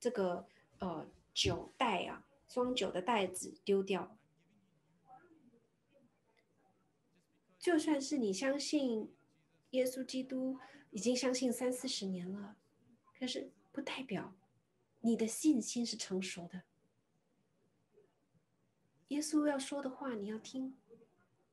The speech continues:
路加福音十七章二十四、二十五节，耶稣解释关于世界末时的预兆。他说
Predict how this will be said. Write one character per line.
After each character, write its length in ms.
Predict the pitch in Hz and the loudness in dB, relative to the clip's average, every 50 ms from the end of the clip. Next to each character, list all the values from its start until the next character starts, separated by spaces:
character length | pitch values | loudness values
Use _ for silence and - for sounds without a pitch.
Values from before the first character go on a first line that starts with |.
| _ _ _ _ _ | _ _ _ _ _
路 160 | - 311 294 | 6 6 6
加 180 | - 277 277 277 | 6 4 2 2
福 240 | - - - 254 | 0 -4 -2 0
音 140 | 254 247 262 | 0 2 2
十 160 | 254 - 247 | 2 0 -2
七 240 | 240 - - 294 285 | -4 -4 -2 -2 -2
章 340 | 269 - 269 262 262 269 277 - - _ _ _ - | 0 2 2 2 2 0 -2 -6 -14 _ _ _ 0
二 80 | 294 | 0
十 180 | 269 - 254 240 | 2 2 0 -2
四、 220 | - - - 269 | -2 4 6 6
二 100 | 226 240 | 6 6
十 160 | 254 - 254 | 4 0 0
五 100 | 226 202 | -2 -2
节， 380 | 190 - - - - 220 - - - _ _ _ _ _ _ _ - - - 262 269 - _ _ _ _ _ _ _ _ _ _ _ _ _ _ _ _ _ _ _ _ _ _ _ _ _ - | -4 -4 -6 -6 -6 -6 -8 -12 -16 _ _ _ _ _ _ _ -20 -20 -20 -20 -20 -20 _ _ _ _ _ _ _ _ _ _ _ _ _ _ _ _ _ _ _ _ _ _ _ _ _ 0
耶 100 | 294 294 | 2 2
稣 340 | 302 302 311 302 302 302 - - _ _ | 4 4 2 2 2 0 -6 -14 _ _
解 220 | - - 214 180 | 4 6 6 8
释 220 | 185 - - 294 269 | 8 4 2 0 2
关 160 | 269 262 262 | 4 4 4
于 40 | 262 | 4
世 160 | 262 - 302 | 2 0 -2
界 160 | - - 277 | -2 0 0
末 200 | 269 277 302 294 | 4 4 4 4
时 200 | - - - 196 | 4 2 0 -2
的 300 | 190 202 196 190 196 - - - - - _ - | 0 0 0 0 -2 -4 -10 -18 -20 -20 _ -4
预 120 | 285 269 | -2 -2
兆。 340 | 269 - 233 196 - - - - _ _ _ - - _ _ _ _ _ _ - - _ _ _ _ _ | 0 0 -2 -2 -2 -6 -10 -16 _ _ _ -20 -20 _ _ _ _ _ _ -20 -20 _ _ _ _ _
他 160 | - - 285 | 0 2 2
说 480 | 294 - - 302 302 302 302 311 302 | 2 2 4 4 6 6 6 4 2